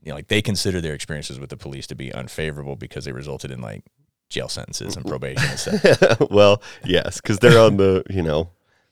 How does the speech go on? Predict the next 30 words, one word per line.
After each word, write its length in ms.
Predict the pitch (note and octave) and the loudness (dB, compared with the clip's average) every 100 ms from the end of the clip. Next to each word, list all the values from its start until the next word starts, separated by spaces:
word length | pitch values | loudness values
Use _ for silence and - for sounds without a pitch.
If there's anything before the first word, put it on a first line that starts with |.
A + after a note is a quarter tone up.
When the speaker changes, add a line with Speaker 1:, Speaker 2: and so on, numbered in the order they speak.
| - | -8
Speaker 2:
life's 220 | E2 - | -4 2
all 100 | A2 | 2
about 180 | C3+ C#3+ | 2 0
choices. 380 | E3+ E3+ A#2+ A2+ | 0 0 0 2
Speaker 1:
Yeah, 220 | G2 - - | 2 0 -10
Speaker 2:
We 80 | - | -4
talk 100 | G#2+ | 4
Speaker 1:
exactly. 280 | E3+ F3 D#2+ | 6 6 2
Speaker 2:
about 60 | |
that 120 | D#2+ | 0
all 100 | D#2+ D#2+ | 0 -2
the 60 | |
time. 180 | D#2+ E2+ | 0 4
Speaker 1:
Yeah. 240 | G#2 C2+ - _ | 4 2 -10 _
But 120 | - G#2 | -12 -2
then 140 | B2 | 0
the 80 | A#2 | 0
flip 220 | - F#3+ | 2 2
side 180 | D3+ A#2 | 4 4
of 60 | G2 | 4
that 180 | F#2+ | 2
is 160 | F#2+ F#2 | 0 -4
we 120 | D3 | -4
had 180 | E3+ D#3+ | 0 0
a 60 | - | 0
fairly 420 | - A2 A2+ G2 | -2 -2 -2 -4
large 640 | D2+ D#2 D#2+ F2+ F#2 - | -6 -4 0 0 -2 -6
contingent 680 | - D2+ - E2+ E2 D2+ C2+ | -10 -12 -10 -8 -8 -10 -10
of, 340 | C#2+ D2 C2+ - _ _ _ _ _ _ _ | -8 -8 -10 -14 _ _ _ _ _ _ _
um, 440 | E2 C#2 A#1+ A#1 | -8 -6 -6 -12